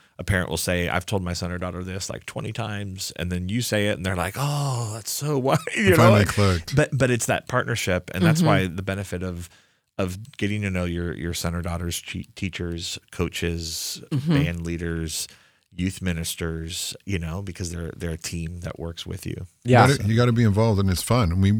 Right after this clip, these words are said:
Speaker 2: really enjoyed raising our kids. I mean, to me, it was the best job I could have as a, as a father. And I have two great kids, and I'm just so blessed with that. But you gotta be involved and have fun with them.
Speaker 4: Yeah,
Speaker 1: Amen.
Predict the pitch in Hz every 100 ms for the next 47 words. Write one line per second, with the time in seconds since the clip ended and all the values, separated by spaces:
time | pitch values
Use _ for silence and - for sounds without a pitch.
0 | 107 101 104 107 98 90 101 101 90 95
1 | 90 90 85 78 104 82 87 87 82 107
2 | 104 98 85 87 87 95 - 92 85 85
3 | - - 80 85 90 82 78 80 - 82
4 | 82 120 135 78 _ - 87 87 80 -
5 | - - - 98 - 98 101 85 107 95
6 | 85 82 82 - - - 80 92 107 -
7 | - - - _ _ _ - 90 80 73
8 | 85 90 98 95 82 82 73 76 78 76
9 | 76 73 - _ _ _ _ _ 90 -
10 | 90 78 73 - - - 101 87